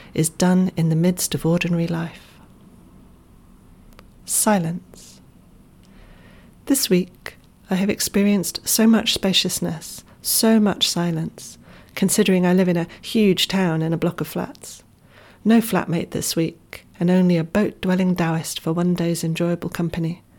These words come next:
I have been writing my book. One day to go, and I will have handed in the first draft. Lots of work with earth,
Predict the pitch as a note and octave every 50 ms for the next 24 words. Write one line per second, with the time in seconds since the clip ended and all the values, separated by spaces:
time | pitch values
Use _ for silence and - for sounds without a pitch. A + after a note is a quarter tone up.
0 | _ _ - _ _ _ - _ _ _ _ _ - - - F3+ F3+ F#3 F3+ -
1 | F3 E3+ F3+ G3 F#3 - G3 F3 D#3+ E3 E3+ - G3+ F#3+ - - _ - - -
2 | _ _ _ - - - - _ - F3+ G3+ G3+ G3+ G3+ G3+ G3 - F#3+ F#3 F#3
3 | F3+ F#3 F#3+ G3+ G3 F3 F3+ F#3 F#3 F#3+ F#3+ F#3 F3+ - - A#3+ A3+ G#3+ G3+ -
4 | G3+ F#3+ F#3 F3+ - F#3+ F#3 F3+ - - - E3+ E3 D#3+ - - - - - -
5 | _ _ _ _ _ _ _ _ _ _ _ _ _ _ _ _ _ - - -
6 | - - - F#3+ F3+ - G3+ G3 - - - - E3+ E3 G3 G#3 F#3+ E3+ - -
7 | -